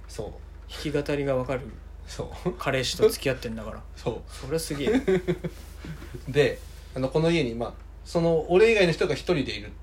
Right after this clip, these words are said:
Speaker 1: 歩夢が一人でいるっていう状況があって、
Speaker 2: うん。
Speaker 1: で、それを聞きつけた、
Speaker 2: うん。
Speaker 1: おミルクの藤本ってやつが、
Speaker 2: うん。
Speaker 1: ね、歩夢と一緒にここに泊まるよ。
Speaker 2: あ、ちょっとおミルクは、あの、説明がないと、リスナーの方絶対わかんないから。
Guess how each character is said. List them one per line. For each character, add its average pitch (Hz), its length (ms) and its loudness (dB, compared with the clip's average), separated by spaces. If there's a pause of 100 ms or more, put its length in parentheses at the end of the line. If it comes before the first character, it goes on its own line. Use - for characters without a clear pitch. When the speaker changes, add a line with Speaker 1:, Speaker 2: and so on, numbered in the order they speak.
(200)
Speaker 1:
歩 123 80 -2
夢 131 160 2
が 131 80 2
一 131 80 -2
人 147 120 2
で 117 140 -2
い 113 60 -8
る 110 80 -8
っ - 40 -10
て - 140 -10
い 98 40 -8
う - 20 -12
状 107 120 -6
況 107 200 -4
が 104 80 -6
あ - 40 -8
っ - 20 -10
て、 - 320 2
Speaker 2:
う - 20 -10
ん。 - 720 -16
Speaker 1:
で、 151 80 -2
そ 175 140 4
れ 233 100 8
を 240 80 4
聞 - 140 -10
き 233 160 -4
つ - 120 -8
け 175 120 2
た、 127 380 6
Speaker 2:
う - 20 -10
ん。 107 180 -10 (260)
Speaker 1:
お 151 100 2
ミ 208 140 4
ル 185 120 4
ク 135 100 -2
の 110 80 -6
藤 131 300 -2
本 110 260 -2
っ - 20 -10
て - 140 -10
や - 80 -10
つ - 140 -14
が、 147 340 8
Speaker 2:
う 120 60 -10
ん。 101 140 -10 (440)
Speaker 1:
ね、 151 260 -2 (240)
歩 147 100 4
夢 190 260 6
と 190 100 4
一 180 60 8
緒 165 140 0
に 151 60 2
こ 151 120 0
こ 127 120 2
に 123 60 2
泊 - 80 2
ま 120 60 0
る 120 60 -2
よ。 120 40 4
Speaker 2:
あ、 120 40 4
ち - 40 4
ょ - 20 4
っ - 40 0
と - 40 0
お 151 40 2
ミ 208 100 6
ル 208 80 4
ク - 140 -8
は、 104 260 -8
あ - 20 -12
の、 107 140 -10
説 - 300 -8
明 131 100 0
が 127 120 2
な 123 100 0
い 120 40 -4
と、 110 120 -8 (600)
リ 123 80 -6
ス 127 140 -6
ナ 120 60 -2
ー - 20 -2
の 117 100 -4
方 110 200 -10
絶 113 140 -10
対 117 140 -10
わ 113 60 -8
か 113 100 -10
ん 104 60 -10
な 95 80 -14
い - 40 -14
か - 100 -12
ら。 - 60 -14